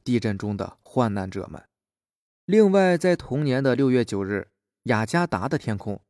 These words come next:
也传出了天使的号角声。当时也有人拍摄了视频上传到网络，但是却遭到了大多数人的质疑，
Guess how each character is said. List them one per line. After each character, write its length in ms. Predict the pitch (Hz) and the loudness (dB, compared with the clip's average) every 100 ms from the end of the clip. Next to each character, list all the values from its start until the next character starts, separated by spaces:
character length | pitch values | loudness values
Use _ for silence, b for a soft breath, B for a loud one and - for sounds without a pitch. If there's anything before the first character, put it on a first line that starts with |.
| _ | _
也 180 | 110 101 | -4 -4
传 240 | - 98 | -4 -6
出 140 | 95 107 | -6 -6
了 100 | 95 | -6
天 300 | - 107 101 | -6 -6 -6
使 140 | - | -6
的 100 | 95 | -8
号 200 | - 104 | -6 -8
角 180 | 95 92 | -8 -10
声。 180 | - 104 _ _ _ | -14 -16 _ _ _
当 160 | 151 175 | 0 0
时 240 | - 143 B B B | 0 -2 B B B
也 160 | 120 165 | 4 6
有 160 | 147 | 6
人 160 | 117 123 | 4 2
拍 220 | - 143 | -2 -2
摄 100 | - | 2
了 120 | 127 | 0
视 160 | 110 135 | 0 -4
频 280 | - 117 127 _ _ | -2 -4 -6 _ _
上 220 | - 143 | -2 0
传 180 | - 113 | 0 0
到 120 | 131 | 2
网 220 | 117 98 95 | 2 0 0
络， 220 | 110 - _ _ - | -4 -6 _ _ 0
但 100 | 147 | 2
是 140 | 147 | 2
却 160 | - 151 | 0 2
遭 240 | 151 143 | 4 4
到 80 | 151 | 4
了 100 | 135 | 2
大 220 | 131 131 | 2 0
多 140 | 127 131 | 2 0
数 180 | - | 0
人 140 | 113 107 | 0 2
的 100 | 117 | -2
质 220 | 131 113 | -2 -4
疑， 200 | 92 - | -4 -12